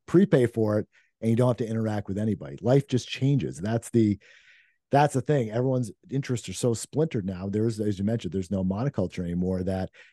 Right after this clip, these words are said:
yeah, when you, when, every, when people kinda compare those, "Oh, it's never gonna be that way," this, that's, that's a person, it's gonna be hard to reach with anything, you know, the, the always,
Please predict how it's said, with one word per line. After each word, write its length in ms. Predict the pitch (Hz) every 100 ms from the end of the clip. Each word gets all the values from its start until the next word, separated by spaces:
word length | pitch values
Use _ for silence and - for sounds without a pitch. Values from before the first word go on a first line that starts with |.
| _ _ _ _
yeah, 140 | 180 160
when 160 | 107
you, 120 | 113 113
when, 120 | 117 113 -
every, 280 | 165 196 202
when 180 | 147
people 260 | 131 185 196
kinda 200 | 180 151
compare 580 | - 120 104 - 131 135
those, 160 | 113 -
"Oh, 180 | 135 131
it's 140 | -
never 180 | 127 127
gonna 120 | 127
be 120 | 127
that 100 | 127
way," 140 | 131 120
this, 200 | 117 -
that's, 360 | 131 127 - - _ _
that's 160 | 143 160
a 40 |
person, 300 | 160 185 185 147
it's 160 | 135
gonna 260 | - - 127
be 80 | 117
hard 280 | 127 120
to 60 | 101
reach 420 | 95 110 - - -
with 160 | 104 -
anything, 600 | 104 107 120 117 123 123
you 80 | 110
know, 160 | 107 98
the, 260 | 101 98
the 120 | 95 98
always, 520 | 117 113 110 107